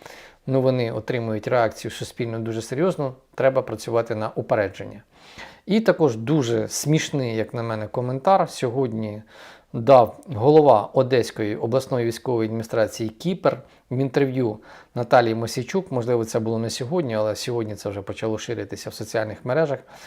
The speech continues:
Він сказав, що на початку повномасштабного вторгнення митрополит Одеський та Ізмаїльський Московського патріархату Агафангел їздив з іконою вздовж узбережжя Чорного моря, після чого здійнявся шторм,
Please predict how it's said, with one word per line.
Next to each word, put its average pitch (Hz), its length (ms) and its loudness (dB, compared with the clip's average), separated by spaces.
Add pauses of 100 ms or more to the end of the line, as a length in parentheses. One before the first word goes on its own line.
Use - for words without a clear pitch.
(360)
Він 170 160 4
сказав, 143 500 4
що - 220 -2
на 143 220 2
початку 147 540 0
повномасштабного 120 840 0
вторгнення 143 540 -2
митрополит 135 640 0
Одеський 113 480 -2
та 123 100 -4
Ізмаїльський 113 640 -4
Московського 117 600 -4
патріархату 110 800 0 (540)
Агафангел 123 880 4
їздив 117 580 0
з 110 180 -8
іконою 131 480 0
вздовж 110 480 -2
узбережжя 110 640 0
Чорного 107 440 -4
моря, 139 340 0 (480)
після 131 240 -2
чого 123 320 0
здійнявся 113 520 -4
шторм, 165 400 2